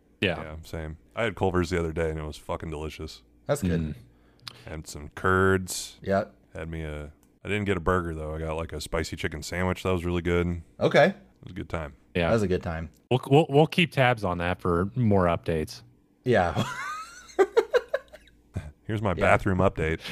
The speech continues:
Speaker 1: I got,
Speaker 2: Um,
Speaker 1: I got Culver's again.
Speaker 3: <laughs> Gorilla Juice Cast live from Sabe's bathroom.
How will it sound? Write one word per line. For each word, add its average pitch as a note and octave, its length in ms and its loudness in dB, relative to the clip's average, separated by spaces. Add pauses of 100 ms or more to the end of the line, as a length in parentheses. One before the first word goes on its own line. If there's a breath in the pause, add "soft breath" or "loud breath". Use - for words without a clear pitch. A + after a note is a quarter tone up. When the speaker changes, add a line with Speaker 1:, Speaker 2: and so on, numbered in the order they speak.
(120 loud breath)
Speaker 1:
I A#2 100 8
got, D3 240 6
Speaker 2:
Um, E2+ 360 4
Speaker 1:
I B2 80 8
got C#3 220 8
Culver's C3+ 560 8
again. A2 460 6 (300)
Speaker 3:
<laughs> B2 280 -4
Gorilla F3+ 500 8
Juice F3+ 240 10
Cast B2 280 8
live E3 220 10
from C3+ 160 2
Sabe's D3+ 260 4
bathroom. D#3 480 4